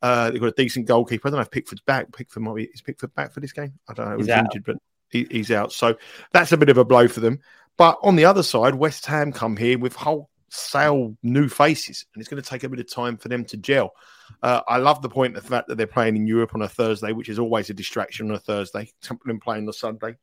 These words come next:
Speaker 1: I don't like to get with teams on that situation. Uh, if you look at the, the season so far, this season, with Jack has said three goals only scored in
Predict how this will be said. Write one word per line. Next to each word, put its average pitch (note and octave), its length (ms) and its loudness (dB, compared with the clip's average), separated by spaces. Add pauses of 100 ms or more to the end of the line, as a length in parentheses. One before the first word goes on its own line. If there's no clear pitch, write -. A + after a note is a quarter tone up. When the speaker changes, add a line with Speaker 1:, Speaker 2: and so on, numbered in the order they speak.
Speaker 1:
I - 80 -20
don't B2+ 180 -6
like A#2+ 200 -6
to - 100 -20
get - 200 -6
with A#2 120 -14
teams A#2+ 480 -10
on B2 140 -2
that A#2 140 -6
situation. G#2+ 640 -4 (640)
Uh, A#2+ 200 4
if A2 100 -4
you C#3 80 2
look D3+ 180 2
at C3+ 160 2
the, B2 260 0
the B2 120 -8
season A#2 380 -4
so A2 200 -2
far, A2+ 220 0
this G#2+ 140 -6
season, A2 240 -4
with G#2 120 -6
Jack A#2 220 -6
has G#2+ 140 -10
said G#2+ 200 -6
three A#2 280 -4
goals A#2 360 -4 (640)
only B2+ 260 0
scored B2+ 380 2
in A#2+ 160 -2